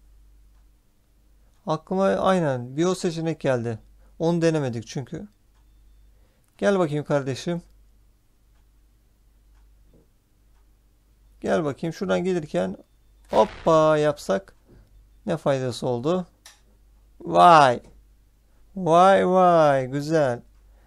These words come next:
En azından farklı bir şey oldu. Aa, bir dakika. Burası açıldı. Şimdi bu daha şiddetli gidecek.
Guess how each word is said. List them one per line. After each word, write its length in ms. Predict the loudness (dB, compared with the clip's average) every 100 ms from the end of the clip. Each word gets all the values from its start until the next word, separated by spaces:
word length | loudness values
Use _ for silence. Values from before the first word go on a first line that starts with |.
| _ -4
En 120 | -2
azından 240 | 0 0
farklı 380 | 2 2 2 0
bir 40 | -2
şey 180 | 2
oldu. 360 | 2 2 -4 -6 _ _ _ _ _ _ _ _ _ _ _ _ _ _ _ _ -2
Aa, 300 | 2 2 4
bir 60 |
dakika. 520 | 2 2 0 2 4
Burası 320 | 2 -2 0 -2
açıldı. 340 | -2 -4 -6
Şimdi 240 | -6 -4 -2
bu 180 | -4 _ 0
daha 280 | 4 6 4
şiddetli 540 | 2 -2 -2 -2 -2
gidecek. 580 | -4 -6 0 0 0 -4